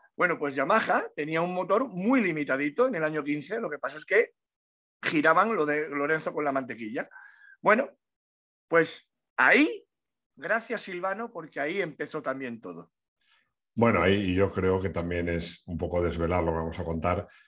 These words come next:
Speaker 2: que yo creo que Valentino podía esperar que Marc Márquez le quisiera ganar. Yo creo que lo que no esperaba es que Marc Márquez no quisiera que ganara él. No ya que no quisiera que ganara Valentino para ganar él, no, no.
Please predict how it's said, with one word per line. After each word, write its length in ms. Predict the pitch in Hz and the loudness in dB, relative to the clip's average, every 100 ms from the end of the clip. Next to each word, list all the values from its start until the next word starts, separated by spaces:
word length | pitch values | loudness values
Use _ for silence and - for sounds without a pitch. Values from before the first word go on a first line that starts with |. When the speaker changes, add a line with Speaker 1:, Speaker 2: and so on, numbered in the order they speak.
| _ - | _ -6
Speaker 2:
que 160 | 87 | 0
yo 100 | 92 | 2
creo 180 | 92 95 | 2 2
que 200 | 90 92 | 4 4
Valentino 720 | 87 85 85 85 98 92 87 | 4 2 0 0 0 2 0
podía 240 | 85 90 92 | 0 0 0
esperar 720 | - 95 95 98 90 90 - | 0 0 2 2 0 -4 -8
que 160 | 92 90 | -4 0
Marc 300 | 101 101 98 | 2 4 4
Márquez 480 | 101 104 107 87 | 4 2 0 -2
le 120 | 82 82 | -4 -6
quisiera 320 | 82 98 98 | -2 0 2
ganar. 440 | 98 104 104 - _ _ _ - | 2 2 0 -2 _ _ _ -8
Yo 240 | 85 92 | 0 2
creo 220 | 95 95 | 4 2
que 80 | 95 | 2
lo 100 | 87 | 0
que 80 | 82 | -2
no 60 | |
esperaba 420 | 90 - 90 92 95 | -6 -2 0 2 2
es 120 | - | 0
que 200 | 87 82 | -6 -4
Marc 260 | 92 101 | 0 2
Márquez 600 | 101 101 101 98 104 - _ - | 4 2 2 0 -2 -6 _ 0
no 380 | 101 113 131 | 6 10 8
quisiera 400 | 110 107 107 101 | 8 4 6 4
que 120 | 92 90 | 4 0
ganara 340 | 87 82 92 | -2 0 0
él. 180 | 82 73 - - - - | 0 -4 -16 -20 -8 4
No 120 | 127 | 6
ya 160 | 180 | 6
que 120 | 156 139 | 6 6
no 120 | 143 | 6
quisiera 600 | 135 113 131 127 117 - | 4 6 6 6 2 0
que 140 | 113 | 2
ganara 300 | 113 113 113 | 2 2 2
Valentino 440 | 110 104 104 104 107 | 2 2 0 -2 0
para 180 | 98 | 0
ganar 240 | 95 95 120 | 0 0 2
él, 180 | 120 92 | 2 2
no, 140 | 110 | 0
no. 300 | 110 78 - | 0 -4 -10